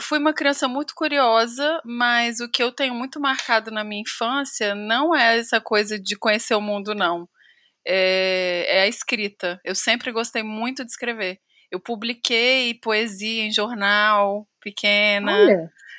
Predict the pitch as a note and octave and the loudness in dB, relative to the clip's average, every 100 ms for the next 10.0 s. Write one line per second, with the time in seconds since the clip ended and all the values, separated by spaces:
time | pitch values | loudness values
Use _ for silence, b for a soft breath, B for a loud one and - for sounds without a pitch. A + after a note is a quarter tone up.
0 | B - G#3 G#3 G3+ G3+ G#3+ A3 A#3 B3+ | B 2 4 6 6 4 4 2 2 0
1 | A#3 B3 C4+ A#3 A3 A#3 - G#3 - G3+ | 2 0 -2 -4 -2 -2 -2 -2 -4 -6
2 | F#3+ F#3+ - - - G#3+ G#3 A3+ F#3+ G#3+ | -8 -6 -6 -4 -6 -6 -4 -4 -2 0
3 | G3 G#3 G#3 G3+ G3+ - F#3+ G3+ G3+ G3+ | 2 4 2 0 -4 -4 -2 -6 -6 -8
4 | G3 G3 G3 G3 F#3+ G3 G3+ G#3 G#3 G#3+ | -8 -8 -10 -10 -8 -4 0 0 0 -2
5 | - - G#3+ G#3 G#3+ A3 B B B B | -4 -6 -4 -4 -6 -10 B B B B
6 | _ _ - A3 A3+ - - C4 D4 - | _ _ -6 0 2 2 0 -4 -4 2
7 | B3+ D4+ D4+ C#4+ C4+ C4+ B3+ - B3 A#3+ | 2 2 -4 -8 -8 -4 -4 -2 -4 -4
8 | A3+ A3+ - A3+ F#3+ F#3+ F#3+ F#3+ - G3 | -4 -6 -8 -6 -2 0 0 -2 -2 -2
9 | F#3 - G3 F3+ F3 D#3+ E3 G3 A#3 B3+ | -2 -2 0 -2 -4 -4 -4 0 0 0